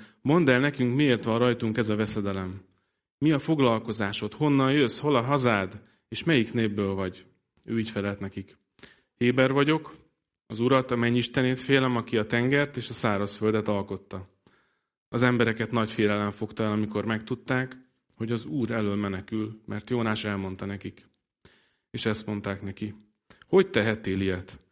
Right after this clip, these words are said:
Majd azt kérdezte tőle: "Mit tegyünk veled, hogy lecsendesedjék körülöttünk a tenger?" Mert a tenger egyre viharos-, viharosabb lett. Ő pedig így válaszolt nekik:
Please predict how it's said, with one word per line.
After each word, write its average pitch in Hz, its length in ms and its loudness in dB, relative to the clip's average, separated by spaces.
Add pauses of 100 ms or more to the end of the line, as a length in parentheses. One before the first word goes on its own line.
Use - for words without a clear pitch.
(260)
Majd 104 140 -6
azt 110 160 -6
kérdezte 113 380 -2
tőle: 123 240 0
"Mit 160 200 2
tegyünk 113 320 2
veled, 123 260 0
hogy 107 120 -4
lecsendesedjék 110 760 -2
körülöttünk 107 600 -2
a 101 60 -8
tenger?" 92 540 -6 (580)
Mert 110 200 -4
a 113 40 0
tenger 151 600 2
egyre 113 240 4
viharos-, 104 460 0
viharosabb 101 600 -2
lett. 101 260 -6
Ő 131 100 0
pedig 120 280 0
így 110 140 0
válaszolt 104 480 0
nekik: 123 400 -4